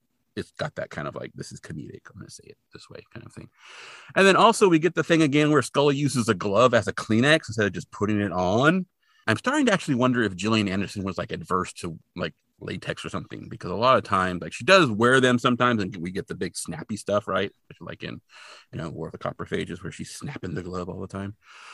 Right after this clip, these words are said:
Um, or, well, actually, that was, uh, Syzygy, where the glove snapping, I think. So,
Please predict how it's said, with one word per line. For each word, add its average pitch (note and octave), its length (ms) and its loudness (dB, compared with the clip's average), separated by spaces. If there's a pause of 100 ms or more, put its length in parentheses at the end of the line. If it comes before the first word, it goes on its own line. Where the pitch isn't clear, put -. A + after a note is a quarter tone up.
(260)
Um, E2+ 320 -4
or, A2+ 160 6
well, G#2 180 2
actually, C#3+ 200 2
that A#2 160 6
was, F#2+ 920 0
uh, F#2 160 -4
Syzygy, F#2 640 -4
where E2+ 100 -8
the D#2+ 80 -8
glove D#2+ 260 -8
snapping, - 380 -10
I - 60 -14
think. - 340 -18 (140)
So, - 300 -12